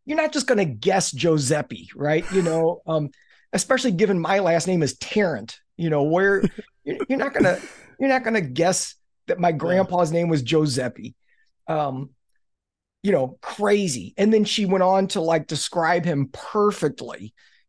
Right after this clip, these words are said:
Speaker 1: you know,
Speaker 2: Wow.
Speaker 1: just all of these details. So that was one of those instances where I was like, "Oh, wow. Okay.
Speaker 2: Mm.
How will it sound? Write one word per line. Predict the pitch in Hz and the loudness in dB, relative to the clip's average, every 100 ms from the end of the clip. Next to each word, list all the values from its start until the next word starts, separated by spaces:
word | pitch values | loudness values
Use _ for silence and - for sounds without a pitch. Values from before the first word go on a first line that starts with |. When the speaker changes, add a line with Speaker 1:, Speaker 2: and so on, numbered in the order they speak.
| _ | _
Speaker 1:
you | 170 | -4
know, | 135 | -2
Speaker 2:
Wow. | 127 | -2
Speaker 1:
just | 180 - _ | -4 -6 _
all | - 190 196 196 | 0 2 4 2
of | |
these | 156 160 | -2 -4
details. | 135 170 160 123 113 127 - - _ _ _ _ | -2 -4 -4 -6 -6 -8 -12 -20 _ _ _ _
So | - 202 | -2 2
that | 214 247 | 2 2
was | 156 | 2
one | 196 226 | 2 2
of | 208 | 4
those | 175 139 | 2 2
instances | 202 220 - 156 151 147 139 | 2 0 -4 -6 -4 -4 -2
where | 147 | 0
I | 143 | 0
was | 143 | 0
like, | 143 127 - | -2 -4 2
"Oh, | 175 165 | 2 2
wow. | 127 151 139 92 - _ _ - | 2 0 0 -4 -10 _ _ -4
Okay. | 147 139 107 107 | -4 -2 -6 -6
Speaker 2:
Mm. | 117 113 | -6 -6